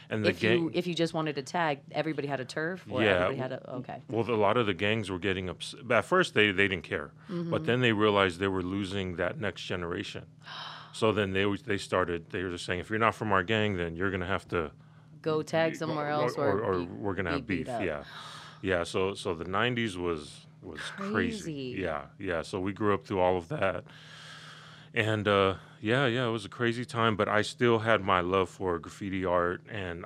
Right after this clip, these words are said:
Speaker 1: that's what I wanted to do as, for a living, was do, like, be a graffiti artist.
Speaker 2: Oh, so cool.
Speaker 1: Yeah.
Speaker 2: Um, do you remember your first ever kinda tag?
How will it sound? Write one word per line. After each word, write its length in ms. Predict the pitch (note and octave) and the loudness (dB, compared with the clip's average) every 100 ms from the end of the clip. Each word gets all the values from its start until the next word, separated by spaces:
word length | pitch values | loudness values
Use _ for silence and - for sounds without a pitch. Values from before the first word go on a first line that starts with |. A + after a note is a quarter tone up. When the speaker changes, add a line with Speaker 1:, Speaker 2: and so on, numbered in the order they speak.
| - | -14
Speaker 1:
that's 380 | A#2 G2+ F#2+ - | -6 2 2 2
what 120 | G2+ | 0
I 120 | F2 F#2 | 4 2
wanted 380 | F2 F2 E2+ | 2 -4 -4
to 100 | - | -8
do 460 | F2+ F#2 F2 E2 D#2 - - | -8 -6 -4 -6 -10 -16 -14
as, 400 | G2+ E2 D2+ - - - - | -10 -8 -10 -16 -20 -20 -20
for 240 | - G#2+ F2 | -8 -2 0
a 20 | |
living, 380 | F2 F2+ D#2 D#2 | 2 -2 -2 -6
was 180 | E2 | -8
do, 340 | D2+ G2 E2+ E2 | -6 -8 -6 -6
like, 260 | F2 D#2+ - | -6 -6 -6
be 100 | F#2+ | -6
a 60 | |
graffiti 400 | E2+ - A2 F#2 | -6 -8 -6 -4
artist. 300 | F#2 F2 D#2 B2+ | 0 0 0 -4
Speaker 2:
Oh, 300 | A3 G#3+ F#3+ | -6 -6 -8
so 400 | - A3 G3+ F#3+ | -4 -2 -2 -2
cool. 480 | G3 A3 G3 F3+ D3 | -2 0 2 2 0
Speaker 1:
Yeah. 280 | G2 F2 D#2+ | 0 0 0
Speaker 2:
Um, 300 | G3+ G3 F3+ - - E3 - | 0 2 0 -4 -10 -20 -12
do 100 | - | -6
you 120 | G3 | -4
remember 460 | G3+ G3 E3+ F3 G#3 | -2 0 -2 -2 -2
your 240 | G#3+ G3+ | -4 -6
first 380 | F3+ - G3 - - | -8 -6 -8 -8 -6
ever 560 | F3+ F3+ G3+ G#3 G#3+ G#3+ - - | -6 -6 -6 -6 -8 -12 -20 -12
kinda 200 | F#3+ F#3 | -8 -6
tag? 560 | F3+ F#3 F3+ A3 C4 | -6 -6 -6 -6 -8